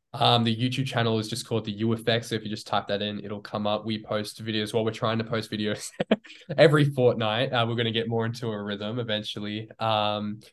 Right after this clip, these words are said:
and those are the main platforms. We have TikTok, but you can follow us. We're not really doing too much there at the moment. But yeah,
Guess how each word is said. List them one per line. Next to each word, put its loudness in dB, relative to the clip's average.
and 4
those 8
are 2
the 6
main 6
platforms. 0
We 6
have 8
TikTok, 0
but 0
you -8
can -2
follow 2
us. 0
We're -4
not 0
really -2
doing -2
too -10
much -6
there -4
at -6
the -8
moment. -6
But -6
yeah, 4